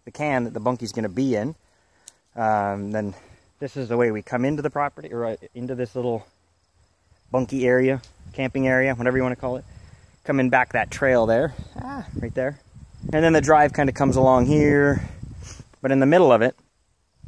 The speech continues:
there's this patch of juniper and, and stuff like that. So we're just putting a small, to start, four hundred watt system,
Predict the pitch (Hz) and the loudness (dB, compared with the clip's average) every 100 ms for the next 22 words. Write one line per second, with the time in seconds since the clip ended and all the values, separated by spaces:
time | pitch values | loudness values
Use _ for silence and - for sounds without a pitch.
0 | - _ - 123 113 120 107 - - _ | -20 _ -6 -6 -4 -6 -8 -10 -16 _
1 | _ _ - 131 - 120 98 - - _ | _ _ -10 -8 -6 -6 -6 -12 -20 _
2 | _ _ _ _ _ _ _ 107 123 117 | _ _ _ _ _ _ _ -12 -8 -8
3 | 110 101 95 92 82 _ - 107 95 113 | -8 -8 -8 -10 -16 _ -20 -20 -10 -10
4 | - 98 - 101 - _ - 170 180 196 | -8 -10 -8 -8 -10 _ -12 -6 -4 -4
5 | - 196 143 107 - - 127 127 123 117 | -2 0 2 0 -2 2 4 6 4 0
6 | - - - - _ _ _ - 131 - | -10 -20 -20 -20 _ _ _ -16 -14 -2
7 | 143 139 143 - 135 135 131 120 123 - | 2 4 2 0 0 2 -2 2 0 0
8 | - - 131 | -8 -8 -10